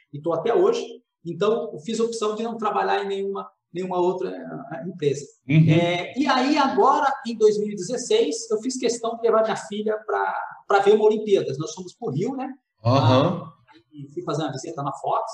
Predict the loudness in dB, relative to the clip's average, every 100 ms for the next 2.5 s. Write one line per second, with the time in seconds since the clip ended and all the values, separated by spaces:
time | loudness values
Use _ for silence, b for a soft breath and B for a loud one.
0 | -10 -10 -8 -4 -4 -4 -4 -6 -8 -14
1 | -6 -2 0 -2 -2 -2 -2 -2 -6 -4
2 | -4 -4 -4 -8